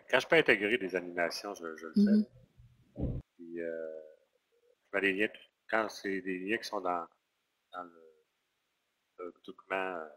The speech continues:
Speaker 1: collaboratif, je les mets. Puis, s'ils sont pas là, puis on en a parlé dans les news. Je les écoute.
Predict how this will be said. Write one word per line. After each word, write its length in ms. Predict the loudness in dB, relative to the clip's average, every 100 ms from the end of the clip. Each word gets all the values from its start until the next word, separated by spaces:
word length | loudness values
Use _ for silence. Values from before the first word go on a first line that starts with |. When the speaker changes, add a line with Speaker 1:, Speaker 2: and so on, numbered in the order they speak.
| _ _ _ _ _ -10
Speaker 1:
collaboratif, 500 | -4 -2 -2 -4 -12 -14
je 60 |
les 60 | -14
mets. 120 | -14 -18 _ _
Puis, 80 | 0
s'ils 60 | 2
sont 100 | 4
pas 160 | 4
là, 80 | 2
puis 100 | 0
on 60 | -2
en 40 |
a 60 | 0
parlé 260 | 2 0
dans 100 | -4
les 60 | -10
news. 460 | -14 -20 -20 -20 -20 -20 _ _ _ _ _
Je 240 | _ -20 -16
les 100 | -16
écoute. 200 | -18